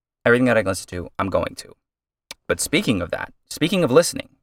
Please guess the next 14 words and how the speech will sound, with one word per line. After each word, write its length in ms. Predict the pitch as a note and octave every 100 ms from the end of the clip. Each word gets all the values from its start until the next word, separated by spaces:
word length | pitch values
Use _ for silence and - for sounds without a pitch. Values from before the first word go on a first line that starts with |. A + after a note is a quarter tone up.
| _ _ _ _ _ _ _
what 160 | G3
app 160 | F#3+ F#3
are 80 | F3+
you 160 | G3+
listening 440 | G#3+ F3+ - D3+ A#2
on? 320 | G2+ F2+ - _ _ _ _ _ _
What 340 | C3 F3+ A3
Podcasting 640 | - F#3+ G3 F#3 F3 - E3
two 180 | D#3+ D3+
point 220 | D#3+ C#3
oh 140 | C3
app 260 | G#2 G2+ G2+
do 100 | G#2
you 580 | F#2+ G#2+ C#3 A#2+ F#2